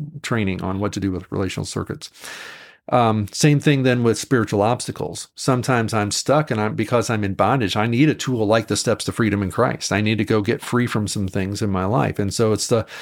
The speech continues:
ju-, it's not just a, um, that these are obstacles to inner healing. These are things that can affect everything that we do.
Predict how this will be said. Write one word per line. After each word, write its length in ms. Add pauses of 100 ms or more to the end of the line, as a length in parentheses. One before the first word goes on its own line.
(440)
ju-, 260
it's 200
not 180
just 260
a, 340 (220)
um, 400 (160)
that 160
these 180
are 100
obstacles 540
to 120
inner 160
healing. 420 (380)
These 240
are 80
things 320
that 160
can 140
affect 340
everything 320
that 80
we 160
do. 320